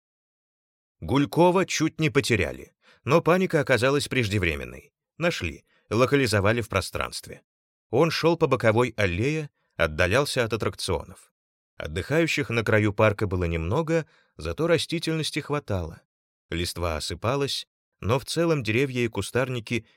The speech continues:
ещё сохраняли покров. Сырые листья липли к ботинкам.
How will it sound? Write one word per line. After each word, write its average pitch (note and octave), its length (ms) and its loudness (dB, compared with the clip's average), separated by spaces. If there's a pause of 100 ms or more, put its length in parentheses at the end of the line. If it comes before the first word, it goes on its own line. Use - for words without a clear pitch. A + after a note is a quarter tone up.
(120)
ещё F2+ 320 -4
сохраняли E2 560 -2
покров. - 580 -14 (680)
Сырые C3+ 480 -2
листья C#3+ 460 -4
липли A#2+ 320 -4
к G#2+ 100 -6
ботинкам. E2 680 -6